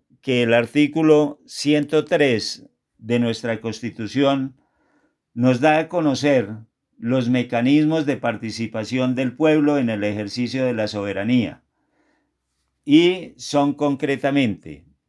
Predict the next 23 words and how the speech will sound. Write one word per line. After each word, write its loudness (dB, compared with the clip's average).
el -6
voto, 2
el -8
plebiscito, 0
el -6
referendo, 2
la 0
consulta -2
popular, 0
el 0
cabildo 4
abierto, 2
la -2
iniciativa 0
legislativa 0
y 4
uno 0
muy 2
importante, -4
la 0
revocatoria 0
del -2
mandato. 0